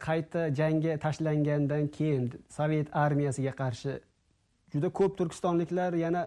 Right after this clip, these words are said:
halok bo'lgan bo'lsa kerak. Taxminan raqamlarini bilasizmi? Qanchasi tirik qolgan, qanchasi o'lgan?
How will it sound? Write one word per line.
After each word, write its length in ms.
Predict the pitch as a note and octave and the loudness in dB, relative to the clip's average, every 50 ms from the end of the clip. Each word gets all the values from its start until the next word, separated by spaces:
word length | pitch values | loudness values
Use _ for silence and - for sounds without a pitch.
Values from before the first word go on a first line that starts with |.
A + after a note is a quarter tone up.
| - | -6
halok 380 | - D#3+ - D#3+ D#3+ E3+ E3 D#3 | -8 -6 -2 0 2 2 0 0
bo'lgan 400 | D#3 D3 D#3+ D#3 F3 F3 E3+ E3 | 0 0 0 2 2 2 0 0
bo'lsa 220 | D#3+ D#3+ D#3 F#3 | 0 -2 -4 -6
kerak. 260 | E3+ G3 G#3 G#3+ F3+ D3 | -6 -6 -4 -4 -4 -4
Taxminan 520 | - D3+ C#3 D#3 E3+ E3+ E3+ F3 F3 E3 D3 | -4 -4 -4 -2 -2 0 0 0 -2 -2 0
raqamlarini 800 | D3+ E3 F3 F3 F3+ F3 F3 F3 F3+ F3+ F3 F3 F3 F#3+ F3+ | 0 0 0 0 0 0 2 2 2 2 2 2 0 -2 -2
bilasizmi? 420 | E3+ F3 G3+ G#3 - A3 G3 D3+ D3 | -2 -2 -2 -4 -4 -4 -4 -4 -2
Qanchasi 500 | D3+ F#3+ G3 F#3 G3 G3 G3 - - - | 0 0 0 0 0 -2 -2 -4 -6 -6
tirik 240 | - F#3 F#3 E3+ - | -4 -4 -4 -4 -4
qolgan, 280 | - E3+ E3 E3 D#3+ D#3+ | -4 -4 -4 -4 -6 -6
qanchasi 420 | - F3 F3 E3 - F3 E3 - E3+ | -4 -4 -4 -4 -4 -4 -4 -2 0
o'lgan? 340 | E3+ E3+ D#3+ E3 D#3+ D#3+ | 0 2 2 2 0 -2